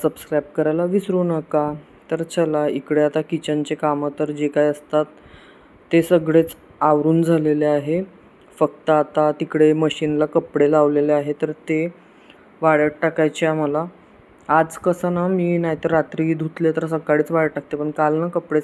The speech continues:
नव्हते जास्ती, त्याच्यामुळे मग आज आंघोळ वगैरे सगळे झाल्यावर कपडे जमा झाले, तर ते सगळे कपडे मी एकसोबतच लावून दिले होते मशीनला. तर आता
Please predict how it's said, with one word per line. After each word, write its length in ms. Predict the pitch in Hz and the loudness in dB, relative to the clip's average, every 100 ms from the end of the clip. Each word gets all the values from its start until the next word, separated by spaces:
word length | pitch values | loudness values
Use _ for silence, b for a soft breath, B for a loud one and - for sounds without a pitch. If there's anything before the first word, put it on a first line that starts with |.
| 160 | -2
नव्हते 260 | 151 151 | -6 -4
जास्ती, 360 | 151 143 - 143 | -4 -4 -4 -6
त्याच्यामुळे 480 | 143 143 147 147 143 | -4 -4 -4 -4 -4
मग 140 | 147 | -2
आज 180 | 147 147 | -2 0
आंघोळ 360 | 147 143 143 143 | -2 -2 0 0
वगैरे 280 | 143 147 | -2 -4
सगळे 340 | 147 151 147 151 | -4 -6 -4 -2
झाल्यावर 480 | 151 151 147 147 147 | -2 -2 -2 -2 -4
कपडे 360 | 156 147 147 | -6 -2 -2
जमा 300 | 143 147 151 | -2 -2 -4
झाले, 380 | 143 151 165 170 160 - B B B B B B - | -4 -4 -2 -4 -6 -20 B B B B B B -12
तर 40 | 156 156 | -6 -4
ते 100 | 151 | 0
सगळे 360 | 165 151 151 | 0 0 0
कपडे 360 | 147 160 156 156 | 0 -4 -2 0
मी 140 | 160 | 0
एकसोबतच 680 | 156 - 160 147 151 156 156 165 | -2 -4 -4 0 0 -2 -4 -2
लावून 320 | 156 151 147 | -2 -2 -4
दिले 200 | 147 147 | -4 -4
होते 160 | 143 151 | -4 -4
मशीनला. 520 | 147 139 139 139 143 | -4 -6 -6 -4 -4
तर 140 | 151 | -4
आता 320 | 143 - 147 | -6 -4 -8